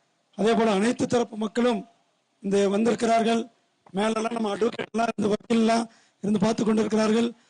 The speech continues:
உங்கள் அனைவருக்கும் என்னுடைய அன்பு கலந்த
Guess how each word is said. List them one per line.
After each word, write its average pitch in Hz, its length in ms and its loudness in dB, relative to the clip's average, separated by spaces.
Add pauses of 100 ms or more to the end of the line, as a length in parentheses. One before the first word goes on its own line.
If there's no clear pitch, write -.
(1300)
உங்கள் 202 280 2
அனைவருக்கும் 285 580 2
என்னுடைய 240 280 2
அன்பு 233 160 2
கலந்த 247 260 2